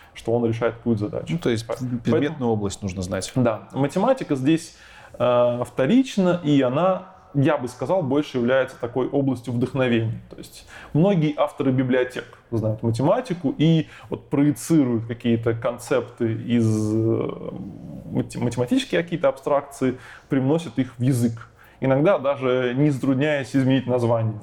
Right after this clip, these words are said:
Speaker 1: Собственно, <laughs> отсюда берётся вот этот так называемый программистский сленг.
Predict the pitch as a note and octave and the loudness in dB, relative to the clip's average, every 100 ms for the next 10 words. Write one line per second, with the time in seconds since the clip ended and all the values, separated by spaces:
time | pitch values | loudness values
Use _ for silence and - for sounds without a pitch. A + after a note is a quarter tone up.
0 | - - B2 D#3 C3+ - C3 - D3 - | -12 -6 -6 -2 -2 -2 -8 -4 -4 -2
1 | F3+ C3+ B2+ A#2 C#3 C#3+ C#3 B2+ B2 B2+ | 0 2 2 2 2 2 0 -4 -2 -2
2 | B2+ B2 A#2+ A#2+ C3 B2 A#2+ A#2+ A#2 C3 | -4 -4 0 2 2 2 0 -2 -2 -2
3 | B2+ C3+ C3 - - A#2 D3 G#3 B3 | 0 2 0 -2 -8 -2 2 2 0